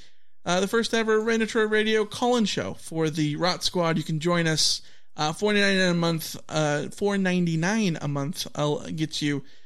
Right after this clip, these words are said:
uh, to join the Rot Squad here on YouTube and become a member.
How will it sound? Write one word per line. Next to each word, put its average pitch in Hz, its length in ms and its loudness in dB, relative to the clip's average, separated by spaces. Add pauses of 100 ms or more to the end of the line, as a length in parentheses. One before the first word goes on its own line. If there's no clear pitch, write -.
(180)
uh, 139 260 0
to 160 180 -4
join 156 380 0
the 147 120 2
Rot 147 260 0
Squad 143 460 -2
here 147 360 0
on 143 220 -4
YouTube 147 520 -2
and 147 200 -6
become 139 300 -4
a 139 40 -4
member. 143 520 0